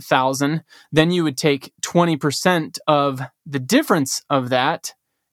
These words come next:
and then that would be split among the staff as their bonus. So if you did a hundred and ten thousand,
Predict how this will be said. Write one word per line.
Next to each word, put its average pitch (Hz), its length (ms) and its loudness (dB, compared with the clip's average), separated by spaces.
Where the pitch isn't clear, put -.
and 143 140 2
then 139 100 2
that 147 140 0
would 147 120 -2
be 135 120 -2
split - 500 -2
among 143 560 0
the 139 100 -6
staff 165 720 -2
as 151 220 2
their 143 120 4
bonus. 131 600 -2
So 143 220 2
if 135 180 -4
you 147 80 0
did 143 420 0
a 135 60 0
hundred 147 280 0
and 135 160 0
ten 175 240 0
thousand, 208 500 0